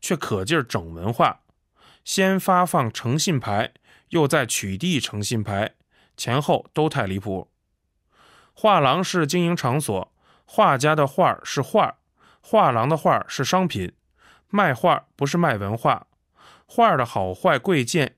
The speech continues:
应该没文化部什么事儿。卖海鲜的鲜不鲜与国家海洋局无关，做按摩的手法轻重和妇联不搭界。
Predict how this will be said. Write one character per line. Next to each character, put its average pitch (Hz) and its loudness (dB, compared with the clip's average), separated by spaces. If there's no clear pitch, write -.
应 160 0
该 175 2
没 139 2
文 139 0
化 147 0
部 143 -2
什 92 -8
么 90 -10
事 101 -4
儿。 101 -4
卖 190 2
海 110 -2
鲜 180 0
的 123 0
鲜 170 -2
不 143 0
鲜 165 -2
与 110 -4
国 120 0
家 160 0
海 110 -6
洋 92 -4
局 117 -4
无 110 0
关， 131 0
做 208 2
按 170 4
摩 190 2
的 151 0
手 147 0
法 117 0
轻 202 -2
重 175 -2
和 110 -4
妇 127 -6
联 101 -4
不 104 -6
搭 107 -2
界。 117 -2